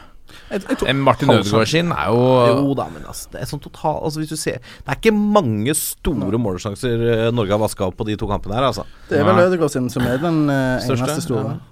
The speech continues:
Speaker 2: Ja.
Speaker 3: Sø-, Søderlund hadde vel en tidlig i dag
Speaker 1: Ja.
Speaker 3: mot, eh, Slo-, Slovakia. Vi
Speaker 2: Mm.
Speaker 3: sitter jo her litt sent tirsdag,
Speaker 2: Mm.
Speaker 3: kan vi si. Men, eh, eh, jeg var jo, var jo så heldig å se, eh, andre omgangen av denne Slovakia-Norge på en, eh, et, eh, sånn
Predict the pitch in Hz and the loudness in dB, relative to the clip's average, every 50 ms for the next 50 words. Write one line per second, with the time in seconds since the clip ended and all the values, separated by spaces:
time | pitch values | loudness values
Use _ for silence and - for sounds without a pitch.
0 | - _ _ - 92 95 101 104 - - - - - 175 - 117 120 117 110 - | -20 _ _ -8 -6 -4 -4 -6 -8 -10 -16 -8 -4 0 2 4 6 6 6 4
1 | 113 - 131 113 101 107 110 107 110 101 104 101 101 101 101 - - 95 85 90 | 4 2 0 0 2 0 0 0 0 0 0 0 0 -2 -2 -4 -4 -6 -4 -4
2 | 95 92 92 95 104 113 117 - - - - - - 135 127 131 - - _ - | -4 -2 -2 -2 -4 -6 -10 -18 -20 -20 -20 -16 -14 -14 -14 -14 -16 -18 _ -12
3 | 113 110 107 104 - - - 104 104 98 101 104 101 - - 101 98 98 98 95 | -10 -8 -8 -8 -8 -6 -4 -4 -2 -2 -2 -2 -4 -6 -6 -6 -4 -2 -2 -2
4 | 95 95 95 92 92 95 95 92 - 113 104 95 - 135 147 147 139 139 131 123 | -2 -2 -2 -2 -2 -4 -4 -4 -2 -2 -2 0 2 2 2 2 0 0 2 2
5 | 120 117 117 110 101 - - - 98 - 104 104 107 104 101 95 - - - 107 | 4 4 2 0 0 -4 -8 -10 -6 -4 -2 0 0 -2 -4 -6 -6 -4 -2 -2
6 | 113 120 120 - - - - 113 104 - - 127 117 135 120 104 87 92 92 98 | -2 -2 -6 -12 -16 -8 -6 -4 -2 -2 -2 -2 -2 -2 -4 -2 -2 -4 -4 -4
7 | 110 113 117 120 120 120 120 120 120 120 - - - - - - - _ _ _ | -2 -2 -2 0 0 2 2 2 0 -2 -6 -12 -20 -20 -20 -20 -20 _ _ _
8 | - 113 123 127 127 127 127 127 127 131 131 127 120 120 123 123 123 123 123 120 | 2 4 6 6 6 6 6 6 6 6 6 6 6 6 4 4 4 4 4 2
9 | 113 117 117 120 123 113 113 104 95 120 123 120 127 147 139 120 104 101 113 117 | 2 2 4 4 4 4 4 4 4 4 4 6 6 6 6 6 4 2 0 0
10 | 117 - - 131 113 107 107 110 110 110 110 110 107 107 107 107 104 107 92 - | 0 -2 0 2 2 2 2 2 2 2 0 0 -2 -2 -4 -6 -6 -8 -8 -8
11 | - - 131 117 98 90 92 98 104 110 131 147 143 139 127 107 98 98 98 95 | -4 -2 0 2 2 2 2 2 2 2 2 2 2 2 2 2 2 2 2 2
12 | 95 95 95 95 95 95 98 101 98 92 95 95 - 107 101 90 87 98 95 101 | 2 2 2 0 0 0 -2 -4 -6 -8 -12 -6 -2 0 0 0 0 0 0 0
13 | 98 87 85 87 90 92 92 95 87 - - 98 90 90 92 92 95 90 55 69 | 0 0 0 0 0 0 0 -2 -2 -2 -2 0 2 2 2 2 2 0 -2 -2
14 | 98 95 95 95 95 90 90 90 90 90 82 76 87 - - - 104 95 90 - | -2 -2 -2 -2 -2 -2 -2 -2 -2 -4 -4 -6 -6 -8 -6 -4 -4 -4 -2 -4
15 | 90 90 95 92 | -4 -4 -4 -4